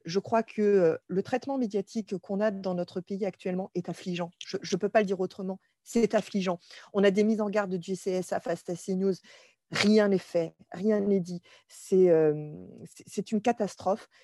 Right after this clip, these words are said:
Et donc, je crois que, en plus, là, avec la grève qu'il y a Europe un, justement sur l'O P A aussi, qui est lancée par, euh, Bolloré, sur, euh, toutes, euh, les démissions, sur les, sur les licenciements qui ont été faits,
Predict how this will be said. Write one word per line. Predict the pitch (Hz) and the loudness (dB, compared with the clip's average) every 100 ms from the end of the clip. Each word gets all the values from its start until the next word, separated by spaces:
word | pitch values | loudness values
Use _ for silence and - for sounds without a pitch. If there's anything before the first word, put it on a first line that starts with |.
| - | -2
Et | 202 | 2
donc, | 226 226 | 2 0
je | 202 | -6
crois | - 220 214 - - - | 0 2 2 -2 -12 2
que, | 214 190 - | 4 4 2
en | 202 | -4
plus, | - 254 - | -6 -8 -2
là, | 233 | -2
avec | 196 190 | -2 -4
la | 190 | -6
grève | 196 226 196 | -2 -4 -6
qu'il | - 185 | -14 -8
y | 202 | -6
a | 196 | -4
Europe | 175 185 185 185 - | -2 -2 -4 -6 -6
un, | 202 202 | -6 -8
justement | 175 202 - 208 208 | -10 -12 -6 -6 -6
sur | - 170 | -6 -2
l'O | 190 | -2
P | 202 190 | -2 -4
A | |
aussi, | 180 - - | -4 -8 -16
qui | 185 165 | -12 -10
est | |
lancée | 165 - 190 | -10 -8 -10
par, | 175 156 | -8 -10
euh, | |
Bolloré, | 156 175 180 190 - - - - | -8 -6 -4 -4 -8 -20 -20 -16
sur, | - - 226 185 | -8 2 4 4
euh, | |
toutes, | 175 - 233 - | 0 -4 -6 -2
euh, | 180 | 0
les | 175 | 2
démissions, | 175 226 226 220 - 240 226 | 2 4 4 2 -4 -4 -4
sur | - 175 | -4 -4
les, | 180 - | -4 -4
sur | - | -2
les | 180 180 | 0 0
licenciements | 220 - 233 - 226 226 | -2 -4 -10 -6 -4 -4
qui | 220 208 | -4 -8
ont | 175 | -6
été | 180 196 | -6 -8
faits, | - 202 | -6 -8